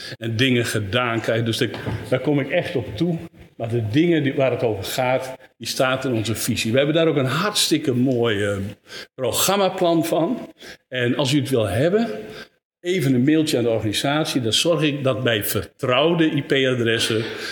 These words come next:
het g-, eh, programmaplan, eh, terechtkomt. Dan kun je gratis van ons, eh,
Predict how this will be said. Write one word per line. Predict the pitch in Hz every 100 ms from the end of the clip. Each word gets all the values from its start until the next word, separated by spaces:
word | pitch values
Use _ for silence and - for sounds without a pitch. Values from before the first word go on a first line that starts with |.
| - -
het | 117 -
g-, | -
eh, | 120 113
programmaplan, | 113 117 135 117 107 117 107 104 107
eh, | 104
terechtkomt. | 98 135 127 - 117
Dan | 123 123
kun | 135
je | 120 113
gratis | 110 107 110 104 110 - -
van | 120 110
ons, | 104 -
eh, | 104